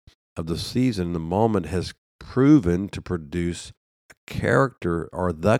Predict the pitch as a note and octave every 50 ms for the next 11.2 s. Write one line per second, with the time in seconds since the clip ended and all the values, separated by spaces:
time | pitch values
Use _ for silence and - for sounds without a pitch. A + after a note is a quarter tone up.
0 | - - - D#2 D#2 D#2 D#2 _ - - - - - A2 B2+ C#3 A#2+ D2+ C#2 C#2+
1 | C#2 C#2 _ - - _ _ _ - _ _ _ _ _ - - F2 E2+ E2+ E2+
2 | F#2 F2+ F2 E2 - - G2 F#2+ G2 F#2+ F2 E2 - - G2 F2 - - D#2+ E2
3 | F#2+ G#2 G#2 - - - F2+ D#2+ D#2 D2+ D2+ D2+ D2+ D2+ C2 - E2 E2+ D#2+ D#2
4 | - - _ _ _ _ _ _ _ _ - - - G2+ F#2 F2 E2 D2+ E2 E2
5 | E2 D#2 D2 D2+ - F2+ F#2 G2 F#2+ F#2+ F#2+ F2 D2+ D#2 E2 D#2+ D#2+ D#2 _ -
6 | - - - - _ _ - D#2+ - - - - F2+ E2+ D#2 E2+ F2 D#2+ D#2+ E2+
7 | F2 F#2 G2 G#2+ G#2+ F2+ - - F2 F2 D#2+ D#2+ E2 F#2+ F#2 F#2 - - F2+ E2
8 | - E2 D#2 - - - G#2 G#2 G2+ F2 D#2+ D#2+ D2 D#2+ E2 D#2+ F#2+ G2+ G2+ G2
9 | F#2+ F#2 F#2 - - - D2+ C#2+ - - E2+ F2+ F#2 G2 F#2+ - - D#2 D#2 D#2+
10 | E2 D#2+ A1 C2 F2 E2+ - - - - F#2+ F2+ G#2+ B2 C#3 C#3+ B2 - - C#2+
11 | C#2 C#2+ C#2+ -